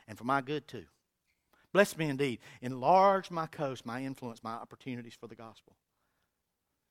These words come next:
that your hand might be with me." And then I, I never even thought about this phrase, "Keep me from evil." And the Lord just amplified that as I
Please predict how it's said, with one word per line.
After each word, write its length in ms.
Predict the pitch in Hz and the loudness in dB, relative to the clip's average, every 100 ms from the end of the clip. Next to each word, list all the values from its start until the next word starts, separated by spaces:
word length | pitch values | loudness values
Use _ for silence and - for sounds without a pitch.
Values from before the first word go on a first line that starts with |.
| _ _ _ _ _ | _ _ _ _ _
that 240 | 113 131 - | -8 -6 -4
your 120 | 131 | -6
hand 400 | 101 139 127 107 | -6 -6 -6 -8
might 200 | 107 107 | -12 -14
be 120 | 104 | -18
with 280 | 104 101 - | -20 -20 -20
me." 80 | 82 _ _ _ _ _ _ _ _ _ _ _ _ _ 104 | _ _ _ _ _ _ _ _ _ _ _ _ _ _ -16
And 80 | |
then 80 | 127 | -8
I, 120 | 143 113 _ | -8 -8 _
I 60 | 123 | -10
never 240 | 139 139 | -8 -6
even 140 | 135 107 | -6 -6
thought 200 | 151 127 | -6 -6
about 200 | 110 104 | -8 -12
this 140 | 127 | -14
phrase, 640 | - - 104 107 104 - - _ _ _ _ _ _ _ _ _ | -16 -16 -18 -20 -20 -20 -20 _ _ _ _ _ _ _ _ _
"Keep 300 | - 170 - | -8 -8 -8
me 80 | 110 | -14
from 280 | - 101 101 | -12 -12 -10
evil." 420 | 107 90 - - _ _ _ _ _ _ _ _ _ _ _ _ _ _ _ - | -12 -16 -20 -20 _ _ _ _ _ _ _ _ _ _ _ _ _ _ _ -18
And 100 | 104 | -12
the 60 | |
Lord 180 | 117 135 | -6 -6
just 220 | 117 - _ | -6 -14 _
amplified 640 | - 165 - - - 92 - | -4 -4 -6 -18 -18 -18 -20
that 160 | 104 95 | -20 -20
as 120 | |
I 60 | 104 | -20